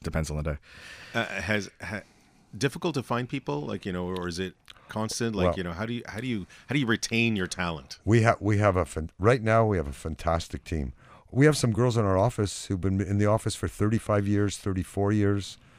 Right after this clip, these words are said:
Speaker 3: I mean, me personally, I've had three hygienists in forty years. They don't leave. We treat them well. The, everyone works really hard, but we have a really good team. And one, if you have one bad person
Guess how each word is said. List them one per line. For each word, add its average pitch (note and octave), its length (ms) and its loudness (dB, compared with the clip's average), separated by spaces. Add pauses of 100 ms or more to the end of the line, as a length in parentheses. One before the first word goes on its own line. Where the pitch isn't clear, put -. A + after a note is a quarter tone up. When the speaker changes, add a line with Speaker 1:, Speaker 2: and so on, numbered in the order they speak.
(280)
Speaker 3:
I F#2+ 80 2
mean, G#2 260 4
me B2+ 140 6
personally, B2 560 0
I've G2 200 4
had A2 140 4
three B2+ 220 0
hygienists A2 480 2
in D#2+ 80 -6
forty G2 300 -2
years. G2+ 360 -2 (300)
They B2+ 140 2
don't C#3+ 200 4
leave. C3 340 0 (440)
We - 60 -20
treat - 240 -4
them C#3 120 4
well. C3 280 6
The, - 160 -6
everyone B2+ 320 2
works B2 240 -2
really A#2 220 2
hard, A2+ 360 2 (580)
but F#2 200 2 (200)
we F#2 120 0
have F#2+ 120 2
a F2 60 4
really G2+ 320 0
good G2 220 -6
team. A#2+ 440 0
And F2+ 400 0 (1160)
one, A#2+ 380 4
if G2 180 0
you G2 80 0
have F#2+ 220 4
one A#2 280 4
bad B2+ 220 6
person A2 440 -2